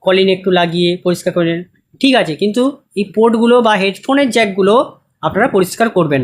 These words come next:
না। তো বন্ধুরা আজকের ভিডিওটা এই পর্যন্তই। আশা করছি ভিডিওটি আপনাদের কাছে খুব হেল্পফুল লেগেছে। ভিডিওটি যদি আপনাদের ভালো লেগে থাকে তাহলে ভিডিওটিকে অবশ্যই লাইক এবং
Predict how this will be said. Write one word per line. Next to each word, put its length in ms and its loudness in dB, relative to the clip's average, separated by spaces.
না। 60 -6
তো 100 0
বন্ধুরা 240 4
আজকের 280 -2
ভিডিওটা 320 2
এই 100 0
পর্যন্তই। 440 2
আশা 160 0
করছি 260 0
ভিডিওটি 300 0
আপনাদের 280 0
কাছে 200 -2
খুব 160 0
হেল্পফুল 380 0
লেগেছে। 260 0
ভিডিওটি 440 2
যদি 180 2
আপনাদের 320 0
ভালো 200 0
লেগে 200 -2
থাকে 160 -2
তাহলে 220 0
ভিডিওটিকে 400 0
অবশ্যই 340 0
লাইক 160 -2
এবং 140 0